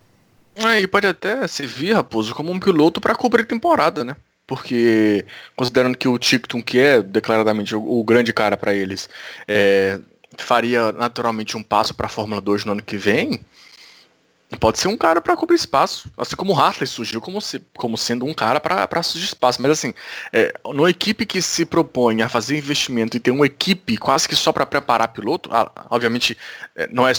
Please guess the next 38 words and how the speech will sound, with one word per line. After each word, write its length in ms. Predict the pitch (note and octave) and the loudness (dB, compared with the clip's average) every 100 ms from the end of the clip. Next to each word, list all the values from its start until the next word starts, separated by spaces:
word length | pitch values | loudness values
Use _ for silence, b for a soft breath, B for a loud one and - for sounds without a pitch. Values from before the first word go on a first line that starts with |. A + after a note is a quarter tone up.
| - | -4
não 160 | C#3+ C3+ | -4 -2
é, 60 | B2 - | -2 -4
não 120 | C#3 | -2
é 60 | C3+ | 0
esse 220 | C3+ - | 0 -2
nível 180 | C3+ C3 | -8 -8
de 80 | B2 | -4
inocência, 580 | B2+ A2+ - A#2 - G#2+ | -2 -2 -4 -4 -4 -4
tem 140 | A#2 | -4
um 60 | A#2 | -2
todo 200 | B2+ C#3+ | -2 -2
um 300 | B2+ A2+ B2+ | -4 -2 2
envolvimento 480 | A#2+ A#2+ A2+ A#2 | 4 4 2 -2
técnico 560 | - A2+ A#2 B2+ - A#2+ | -2 -2 -2 -6 -2 2
ali 280 | G2 G#2+ C3+ | 2 2 -2
gigantesco. 760 | B2+ C#3 C#3 A#2+ G#2+ - - B B B | -4 -4 -2 0 0 -2 -12 B B B
A 120 | - G#2 | -8 -6
gente 160 | A#2 | -4
sabe 280 | - A#2+ C3 | 0 0 2
bem 180 | C3 D3 | 0 0
disso. 400 | B2 A2+ - - B B B B - | -4 -6 -6 -10 B B B B -2
Mas 280 | A#2+ A#2 | -2 0
um 180 | E3+ G#3+ | -4 -6
dos 180 | C3 B2 | -8 -12
pontos 400 | - B2 A2+ - | -2 -2 -2 0
é 80 | C3 | 0
preparar 380 | A#2+ A#2 A#2 C#3 | 0 -4 -4 -6
pilotos, 500 | - A2+ A#2 - - | -4 -2 -2 -6 -12
né? 160 | G#2+ A3 B3 G#3 E3+ - - | -10 -10 -10 -8 -6 -4 -4
Entre, 300 | - B2 A#2 | -2 -2 -2
dentre 260 | A2 C#3 C3 | -2 -2 0
vários 300 | A2+ C#3+ B2+ | 0 0 0
outros 160 | A#2+ - | -6 -8
pontos, 280 | A#2 G#2+ | -8 -8
um 140 | B2+ D#3+ | -10 -6
deles 240 | A2+ G#2+ | -4 -2
é 100 | G#2+ | -2
esse. 360 | A2 G#3 - | 0 -4 -6